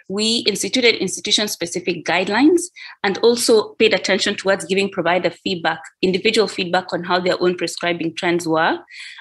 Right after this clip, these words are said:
And currently in the process of developing, uh, electronic medical record tools and a dashboard that can be able to provide real-time feedback, um,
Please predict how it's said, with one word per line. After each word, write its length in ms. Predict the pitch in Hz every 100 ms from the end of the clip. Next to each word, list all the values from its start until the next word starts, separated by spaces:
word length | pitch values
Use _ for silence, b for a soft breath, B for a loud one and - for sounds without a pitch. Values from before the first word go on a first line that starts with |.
| B
And 220 | 190 -
currently 380 | 233 247 262 247
in 60 |
the 60 | 185
process 360 | - 202 220
of 200 | 180 156
developing, 600 | - 185 196 196 202 175 - _ -
uh, 120 | 175 190
electronic 480 | 185 180 208 202
medical 340 | 185 180 180 175
record 400 | 170 175 175 -
tools 460 | - 190 233 240 - B B B
and 160 | 202 202
a 60 |
dashboard 720 | 180 165 180 - 165 160 156 - _ -
that 140 | 175
can 140 | 208
be 100 | 190
able 160 | 202 214
to 80 | -
provide 320 | 185 185 175
real-time 480 | 170 180 185 170 165
feedback, 380 | 180 165 156 - -
um, 280 | 160 151